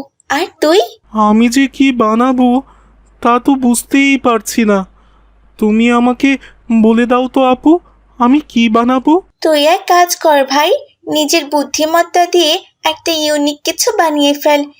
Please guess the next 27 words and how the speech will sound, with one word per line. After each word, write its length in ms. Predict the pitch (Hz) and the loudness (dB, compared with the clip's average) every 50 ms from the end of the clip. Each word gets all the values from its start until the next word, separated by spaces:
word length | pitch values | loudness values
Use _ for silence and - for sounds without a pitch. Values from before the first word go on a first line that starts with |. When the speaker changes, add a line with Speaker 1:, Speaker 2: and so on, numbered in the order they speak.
| _ _ _ _ _ - | _ _ _ _ _ -4
Speaker 1:
তাহলে 320 | - 277 262 269 269 294 311 | -4 -2 -2 -2 -2 -2 -2
সবাই 420 | 302 - 330 311 285 294 269 269 277 269 - | -2 0 0 0 0 0 -2 -2 -2 -2 -2
তোর 120 | 330 339 - | -2 -2 0
আবিষ্কারকে 800 | - 285 269 - 277 262 - - - 311 302 302 302 - 403 453 | -2 -4 -4 -4 -4 -4 -4 -2 0 0 0 0 -2 -2 -2 -2
সম্মান 480 | - - 370 330 320 311 302 294 277 277 277 | 0 0 -2 -2 -2 -2 -2 -2 -2 -4 -8
করবে। 420 | - 285 285 277 269 269 277 277 277 285 - _ _ _ - | -6 -4 -4 -4 -4 -4 -4 -4 -4 -4 -6 _ _ _ -6
আর 180 | 311 302 294 285 285 | -2 -2 -2 -2 -2
যদি 300 | - 302 294 294 - 302 302 | -2 -2 -2 -2 -2 -4 -4
নিজে 340 | 302 302 311 302 294 - 330 | -2 -2 -2 -2 0 -2 -2
না 200 | 320 339 330 339 392 381 - | 0 0 0 0 0 0 0
পারিস, 400 | 403 370 349 330 330 381 427 - - - _ _ _ _ | 0 0 2 2 0 0 0 -2 -4 -8 _ _ _ _
তাহলে 360 | 330 320 311 311 311 311 311 311 | -2 0 2 0 0 0 -2 -2
তোর 200 | - 339 330 294 | 0 -2 -2 0
বন্ধুদের 540 | 294 311 294 294 302 302 294 285 294 311 | 0 0 0 0 -2 -2 -2 -2 -2 -2
সাথে 300 | 302 - 330 320 - 339 349 | 0 0 -2 -2 0 -2 -2
মিলে 300 | 330 339 339 339 339 392 480 480 - | 0 0 -2 0 0 -2 -2 0 -2
কিছু 280 | 370 349 349 - - 339 | -4 -4 -2 -4 -2 -2
একটা 240 | 339 320 330 - 508 508 508 | -2 -2 -2 -2 -2 0 2
তৈরি 280 | 466 392 339 320 320 302 | 2 0 0 0 -4 -4
করে 280 | 302 - 294 285 294 | -2 -2 -2 0 0
নিস। 280 | 285 285 285 285 294 294 - - - - _ _ _ _ - | 0 0 0 0 0 -2 -4 -6 -8 -14 _ _ _ _ -2
Speaker 2:
ওরা 280 | 220 208 208 208 220 220 | 0 2 2 2 0 0
তো 120 | - 277 262 | 0 -2 -2
সবাই 420 | - - 269 254 254 277 294 311 320 - - - _ _ - | -2 -2 -2 -2 0 0 0 0 -2 -4 -8 -18 _ _ 0
অনলাইনে 520 | 208 202 214 220 226 240 247 269 277 302 294 | 0 2 2 2 2 0 0 0 0 0 0
দেখে 320 | 262 240 226 214 - 262 | 0 0 -2 0 0 0
দেখে 320 | 254 262 262 - - 294 | 0 0 -2 0 -2 -2